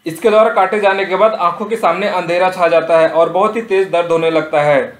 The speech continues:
बहुत ज्यादा खून बहने लगता है। पाँच मिनट के अंदर ही इंसान की मौत हो जाती है। यह सांप अक्सर मूवमेंट होने पर ही एक्टिव होता है, इसलिए इस सांप का सामना होने पर हमें स्थिर रहना चाहिए।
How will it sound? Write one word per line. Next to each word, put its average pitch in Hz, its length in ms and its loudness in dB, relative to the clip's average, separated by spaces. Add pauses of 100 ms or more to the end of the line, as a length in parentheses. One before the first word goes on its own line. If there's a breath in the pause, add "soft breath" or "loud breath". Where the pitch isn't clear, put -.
(140)
बहुत 175 300 0
ज्यादा 185 260 2
खून 196 300 -6
बहने 175 240 0
लगता 165 300 0
है। 147 220 2 (320)
पाँच 220 280 -2
मिनट 220 220 -2
के 226 80 0
अंदर 196 240 0
ही 240 60 0
इंसान 185 380 -2
की 226 120 -6
मौत 175 260 -2
हो 170 80 0
जाती 156 280 0
है। 127 300 -2 (260)
यह 180 200 2
सांप 233 280 0
अक्सर 190 320 0
मूवमेंट 196 400 -2
होने 190 220 -4
पर 196 260 0
ही 220 80 0
एक्टिव 180 360 0
होता 170 280 2
है, 127 280 2 (320)
इसलिए 240 260 2
इस 233 120 0
सांप 196 220 0
का 214 100 0
सामना 185 320 -2
होने 175 220 -2
पर 208 160 0
हमें 190 300 -2
स्थिर 185 200 -4
रहना 165 240 0
चाहिए। 143 460 0